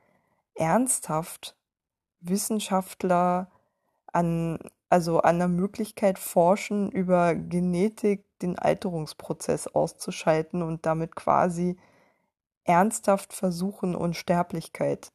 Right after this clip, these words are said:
medizinisch her-, <laughs> herzustellen. Also diesen grotesken Narzissmus muss man sich erst mal reinziehen.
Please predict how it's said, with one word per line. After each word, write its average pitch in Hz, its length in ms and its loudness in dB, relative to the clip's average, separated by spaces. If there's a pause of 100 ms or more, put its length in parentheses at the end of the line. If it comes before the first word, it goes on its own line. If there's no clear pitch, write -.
medizinisch 175 840 -2
her-, 165 180 -2
<laughs> - 240 -12 (100)
herzustellen. 165 920 0 (840)
Also 175 360 4
diesen 202 400 0
grotesken 196 680 0
Narzissmus 208 720 -2 (720)
muss - 220 -6
man 165 140 -2
sich 160 160 -8
erst - 240 -4
mal 156 160 -6
reinziehen. 165 600 -4